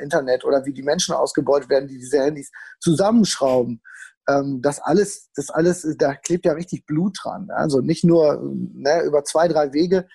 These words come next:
wenn man zwei, drei Ecken nimmt, merkt man, wie direkt Blut und Sklaverei an diesem Handy hängen, was ich in der Hand habe. Und ich denk schon wieder darüber na-,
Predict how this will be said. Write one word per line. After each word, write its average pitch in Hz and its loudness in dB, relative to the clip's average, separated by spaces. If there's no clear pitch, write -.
wenn 143 -4
man 151 -4
zwei, 160 0
drei 156 0
Ecken 160 -4
nimmt, 180 -2
merkt 170 -2
man, 156 -2
wie 147 -6
direkt 160 -2
Blut 175 0
und 165 -2
Sklaverei 165 2
an 156 -2
diesem 160 -2
Handy 185 2
hängen, 127 0
was 120 -4
ich 113 -2
in 110 -2
der 107 -2
Hand 107 -4
habe. 107 0
Und 131 -2
ich - -6
denk 160 0
schon 170 2
wieder 151 2
darüber 151 4
na-, 156 2